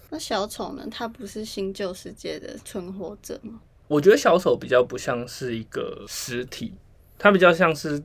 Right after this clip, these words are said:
Speaker 2: 大家对于就是黑暗迷信啊，或者是黑暗的恐惧所凝结成一个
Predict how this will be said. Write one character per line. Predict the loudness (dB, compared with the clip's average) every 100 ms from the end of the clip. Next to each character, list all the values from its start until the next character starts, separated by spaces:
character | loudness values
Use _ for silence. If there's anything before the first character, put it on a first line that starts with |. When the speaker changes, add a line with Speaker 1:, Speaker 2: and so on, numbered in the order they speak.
| 8
Speaker 2:
大 | 10
家 | 12 10 8
对 | 6 4 4
于 | 0 -4 -8 -8
就 | -6
是 | -6 -8 2
黑 | 6 6
暗 | 6 2
迷 | 0 -4 -4 -2
信 | -4 0 0 2
啊， | 0 0
或 | 2 0
者 | 0
是 | -4 -6 0
黑 | 4
暗 | 4 4 0
的 | -6 -2
恐 | 0 -2 -4 -10
惧 | -8 -8 -10 -16
所 | -8 -6 -4
凝 | -4 -6 -8
结 | -6 -6 -6
成 | -8 -8
一 | -8
个 | -8 -10